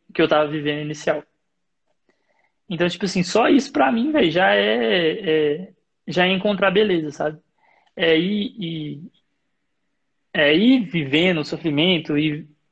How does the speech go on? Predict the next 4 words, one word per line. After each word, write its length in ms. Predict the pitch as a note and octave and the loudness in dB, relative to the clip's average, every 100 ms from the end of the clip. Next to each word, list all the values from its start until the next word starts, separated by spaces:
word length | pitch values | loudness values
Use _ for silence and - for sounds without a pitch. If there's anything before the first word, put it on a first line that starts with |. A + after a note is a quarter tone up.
| _ _ _ _ - _ _ _ _ _ _ _ _ _ _ _ _ _ _ _ _ _ - | _ _ _ _ -20 _ _ _ _ _ _ _ _ _ _ _ _ _ _ _ _ _ -6
e 100 | E3+ | -4
tentar 640 | - G#3+ G#3+ - F#3 A3 | 2 4 2 2 0 2
se 120 | - | -2
sensibilizar 1160 | F#3 F3+ F3+ D#3+ E3 E3+ C#3 D3 D#3+ F#3+ A3 | -6 -6 -6 -4 -2 -2 2 4 4 2 0